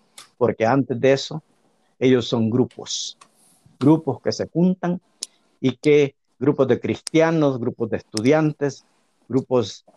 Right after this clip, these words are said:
de ex, em, comunistas que se juntan y forman a lo que llamaron E R P. Bueno,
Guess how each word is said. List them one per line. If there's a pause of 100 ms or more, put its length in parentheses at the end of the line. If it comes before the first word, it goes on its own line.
(220)
de
ex, (600)
em, (2500)
comunistas (400)
que
se
juntan
y
forman (440)
a
lo
que
llamaron
E
R (140)
P. (680)
Bueno,